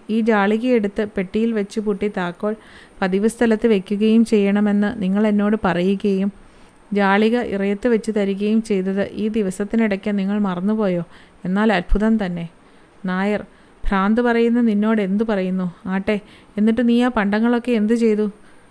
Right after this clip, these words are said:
ഭാര്യ: "ഞാനെടുത്ത് നിങ്ങളുടെ കയ്യിൽ കൊണ്ടുവന്ന് തന്നു." നായർ: "അയ്യോ, ഇങ്ങനെ ഭോഷ്ക് പറയരുത്. പെണ്ണുങ്ങൾ ധാരാളം പൊളി പറയുന്നവരാണ്, എന്നാൽ ഇങ്ങനെ ആരും പറഞ്ഞു കേട്ടിട്ടില്ല. നീയും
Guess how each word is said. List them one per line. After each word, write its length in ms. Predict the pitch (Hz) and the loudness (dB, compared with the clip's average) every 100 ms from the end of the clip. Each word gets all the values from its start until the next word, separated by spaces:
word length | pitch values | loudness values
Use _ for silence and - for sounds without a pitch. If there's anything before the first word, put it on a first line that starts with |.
| - - | -20 -14
ഭാര്യ: 400 | - 190 196 220 - 180 | -4 0 2 0 -2 -4
"ഞാനെടുത്ത് 520 | 190 196 240 247 247 254 | -2 0 0 0 0 0
നിങ്ങളുടെ 380 | 233 226 240 | 2 0 -2
കയ്യിൽ 320 | 247 220 214 233 | -2 -2 -2 -2
കൊണ്ടുവന്ന് 460 | 226 220 220 226 | -2 0 0 -2
തന്നു." 300 | 220 196 196 196 - - - - - - - - - - - - - | -2 -4 -4 -6 -12 -20 -20 -20 -20 -20 -20 -20 -20 -20 -20 -14 -6
നായർ: 340 | 202 208 214 196 - - - - | -2 -2 -4 -6 -16 -20 -14 -4
"അയ്യോ, 260 | 214 240 226 | 0 2 2
ഇങ്ങനെ 320 | 208 214 247 | 2 2 2
ഭോഷ്ക് 440 | - 214 208 - | 2 2 0 -2
പറയരുത്. 480 | 247 226 226 233 196 - | 0 2 2 2 0 -6
പെണ്ണുങ്ങൾ 440 | - 180 196 220 | -6 -4 0 0
ധാരാളം 520 | 233 220 196 208 226 233 | 0 -2 -2 0 0 0
പൊളി 180 | 214 214 | 0 0
പറയുന്നവരാണ്, 760 | 220 214 214 214 208 180 165 - | 0 0 0 0 0 -2 -6 -6
എന്നാൽ 260 | 180 190 214 | -4 -2 -2
ഇങ്ങനെ 280 | 196 208 247 | -2 0 2
ആരും 240 | 226 226 226 | 2 0 0
പറഞ്ഞു 260 | 196 202 | 0 -2
കേട്ടിട്ടില്ല. 500 | 220 202 190 190 175 156 - - - - - | 0 -2 -2 -6 -6 -8 -12 -20 -20 -14 0
നീയും 300 | 226 247 | 2 2